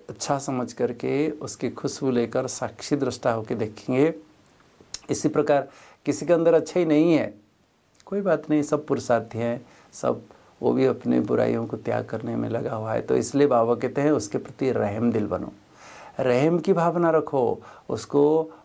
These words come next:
परिवर्तन करने की शुभ भावना, शुभकामना रखो। "बाबा ये आत्मा भी सुधर जाए, बदल जाए, बाबा इसको समझ में नहीं आ रहा है", तो उसकी भी सद्बुद्धि हो जाए, बाबा इनक-, आपकी कृपा दृष्टि इस पर भी पड़ जाए।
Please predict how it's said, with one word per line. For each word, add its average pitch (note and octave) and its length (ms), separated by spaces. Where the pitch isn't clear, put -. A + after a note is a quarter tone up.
परिवर्तन B2+ 600
करने A#2+ 340
की C3 140
शुभ B2 360
भावना, A#2+ 520
शुभकामना A2 720
रखो। G#2+ 300
"बाबा A2 480
ये A2+ 180
आत्मा G#2 400
भी G#2+ 100
सुधर G#2 340
जाए, G2 240
बदल G#2+ 320
जाए, A#1+ 280
बाबा G#2 280
इसको G#2+ 220
समझ G2 460
में G1+ 80
नहीं G1+ 100
आ - 40
रहा - 100
है", - 60
तो C#3 80
उसकी B2 300
भी B2+ 100
सद्बुद्धि A#2 520
हो A2+ 140
जाए, A2 280
बाबा A2 400
इनक-, - 340
आपकी G#2+ 320
कृपा G#2 300
दृष्टि G#2+ 320
इस G#2 160
पर A#2+ 160
भी A#2+ 100
पड़ A2 220
जाए। A2+ 260